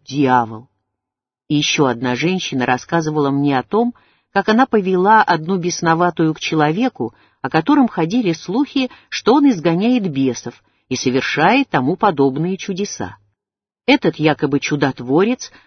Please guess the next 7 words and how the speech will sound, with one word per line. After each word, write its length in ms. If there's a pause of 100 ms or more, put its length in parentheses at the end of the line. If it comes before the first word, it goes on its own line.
отвел 440
обеих 440
женщин 500
в 60
одну 280
заброшенную 720
часовню. 680